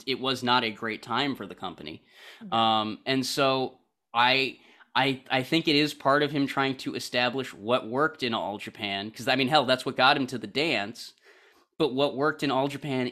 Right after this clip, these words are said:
Speaker 1: isn't going to work for United Empire in the long run. Um, like, I'm o-,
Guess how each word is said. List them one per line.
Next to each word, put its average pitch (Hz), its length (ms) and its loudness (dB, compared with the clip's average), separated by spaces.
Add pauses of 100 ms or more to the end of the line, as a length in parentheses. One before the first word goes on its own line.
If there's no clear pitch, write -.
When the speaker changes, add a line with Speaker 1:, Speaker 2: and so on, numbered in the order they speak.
Speaker 1:
isn't 117 320 -6
going 110 240 -6
to 104 80 -6
work 95 240 -10
for 95 80 -16
United 90 320 -10
Empire 90 480 -6
in 98 140 -8
the 87 60 -10
long 92 300 -6
run. 95 220 -14 (260)
Um, 85 520 -6 (120)
like, 98 260 -6
I'm 117 200 2
o-, 120 120 0